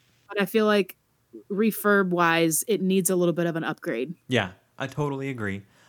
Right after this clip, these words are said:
Speaker 2: Um, can I add something? I just thought of this. Something
Speaker 1: Oh,
Speaker 2: that
Speaker 1: yeah.
Speaker 2: I would like to see in the ride if they're gonna go the upgrade. By the way,
Speaker 1: Mm-hmm.
Speaker 2: I love the idea of refurbing it and that refurbishment including the, uh, guns that separate out of the vehicle
Speaker 1: Yeah.
Speaker 2: because it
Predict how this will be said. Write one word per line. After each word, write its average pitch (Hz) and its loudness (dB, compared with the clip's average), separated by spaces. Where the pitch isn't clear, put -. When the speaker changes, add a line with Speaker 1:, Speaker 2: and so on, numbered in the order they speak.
Speaker 2:
Um, 110 2
can 139 0
I 147 4
add 120 0
something? 139 -4
I 123 0
just 113 -6
thought 113 0
of 104 0
this. 95 -4
Something 135 -4
Speaker 1:
Oh, 127 0
Speaker 2:
that 123 2
Speaker 1:
yeah. 110 2
Speaker 2:
I 110 4
would 123 2
like 127 -2
to 127 -8
see 127 -10
in 131 -10
the 135 -10
ride 139 -6
if 123 -10
they're 127 -12
gonna 127 -8
go 127 -6
the 123 0
upgrade. 131 -2
By 131 8
the 127 2
way, 123 4
Speaker 1:
Mm-hmm. - -8
Speaker 2:
I 120 2
love 117 2
the 117 -2
idea 110 0
of 107 -4
refurbing 107 -2
it 107 -2
and 104 -6
that 107 0
refurbishment 107 -4
including 107 -2
the, 95 -4
uh, 92 -4
guns 98 -2
that 101 -2
separate 107 0
out 101 0
of 98 -2
the 98 -2
vehicle 107 -2
Speaker 1:
Yeah. 113 -4
Speaker 2:
because 101 -4
it - -8